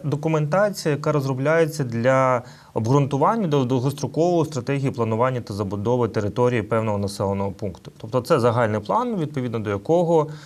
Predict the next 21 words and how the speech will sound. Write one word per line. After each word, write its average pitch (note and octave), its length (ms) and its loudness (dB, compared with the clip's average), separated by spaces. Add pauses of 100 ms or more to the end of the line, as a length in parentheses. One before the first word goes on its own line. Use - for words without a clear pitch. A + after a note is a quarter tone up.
(120)
розробляються A#2 640 2
вже G#2 120 -2
більш G#2+ 180 0
детальні G#2+ 400 0
плани, G2 440 -2
е, G2+ 460 -4
території E3+ 960 -2
і, G3 40 -4
відповідно, C3+ 500 -2
до A2 180 0
яких, C3+ 340 -2
власне, A2+ 600 0
відбувається A2 640 -2
забудова, G#2 760 2 (440)
е, G2 40 -2
того A2+ 240 -2
чи A2+ 160 -4
іншого G2 280 -4
міста C#3 360 -2
чи G2+ 380 -6
селища. - 560 -4